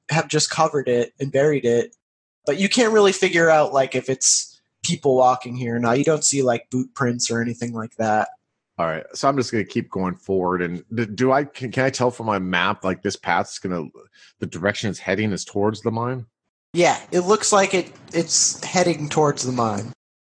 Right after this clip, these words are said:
Speaker 2: Okay, and how lo-, how far am I gauging, like, the distance and the pace I'm going? Will it take me to get to the mine?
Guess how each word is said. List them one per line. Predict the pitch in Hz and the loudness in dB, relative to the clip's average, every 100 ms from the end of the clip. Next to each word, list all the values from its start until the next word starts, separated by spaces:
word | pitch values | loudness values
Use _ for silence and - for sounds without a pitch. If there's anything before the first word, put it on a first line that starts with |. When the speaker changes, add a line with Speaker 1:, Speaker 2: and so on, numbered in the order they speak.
| - | -8
Speaker 2:
Okay, | 98 87 82 101 | -8 -4 0 0
and | 113 | 2
how | 160 156 | 2 4
lo-, | 139 135 | 2 0
how | 110 143 147 | 0 2 2
far | 135 - 113 117 110 95 87 87 98 104 107 | -2 -2 0 2 2 2 -2 -8 -16 -10 -6
am | 104 | -4
I | 98 | -4
gauging, | 87 101 98 101 | -2 0 0 -2
like, | 92 90 | -4 -4
the | |
distance | 92 104 - 101 98 90 | -4 -4 -4 -6 -6 -8
and | 90 | -8
the | |
pace | - 92 90 | -4 -4 -4
I'm | 92 90 | -8 -6
going? | 90 87 | -6 -2
Will | 92 87 | -2 -4
it | |
take | - 90 - | -6 -10 -6
me | 90 | -6
to | 85 | -6
get | 87 | -8
to | - | -8
the | 82 | -12
mine? | 82 87 82 80 | -8 -6 -6 -8